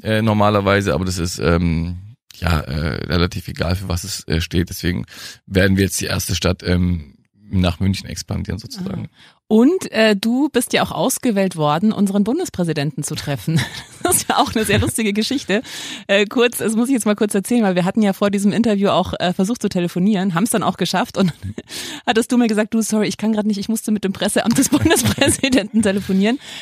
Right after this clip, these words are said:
Speaker 2: Ähm, den hast du jetzt schon getroffen, oder?
Speaker 1: Hm, genau, ja. Letzte Woche. Oder nee, vor, vor zwei Wochen. Es war zwischen Libanon und, genau, zwischen
Speaker 2: Ja.
Speaker 1: Libanon und Afghanistan.
Speaker 2: Also der wollte auch wissen, was du genau machst, was so deine Erfahrung, dein, dein Blick auf die Welt ist, oder?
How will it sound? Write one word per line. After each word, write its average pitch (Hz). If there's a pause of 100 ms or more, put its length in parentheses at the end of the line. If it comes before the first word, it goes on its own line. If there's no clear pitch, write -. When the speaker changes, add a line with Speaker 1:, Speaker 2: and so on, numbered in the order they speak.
(180)
Speaker 2:
Ähm, 202 (320)
den 196
hast -
du 320
jetzt 240
schon 180
getroffen, 139
oder? 165
Speaker 1:
Hm, 175
genau, 85
ja. 73 (120)
Letzte 92
Woche. 82 (160)
Oder 95
nee, 92
vor, 85 (120)
vor 92
zwei 85
Wochen. 82
Es 85
war 82 (180)
zwischen 87
Libanon 87
und, 80 (160)
genau, 78
zwischen 185
Speaker 2:
Ja. 165
Speaker 1:
Libanon 82
und -
Afghanistan. 85 (120)
Speaker 2:
Also 185
der 190
wollte 208
auch 196
wissen, 233
was 208
du 214
genau 196
machst, 180
was 202
so 208
deine 185
Erfahrung, 185
dein, 185
dein 180
Blick 202
auf 190
die 180
Welt 269
ist, -
oder? 156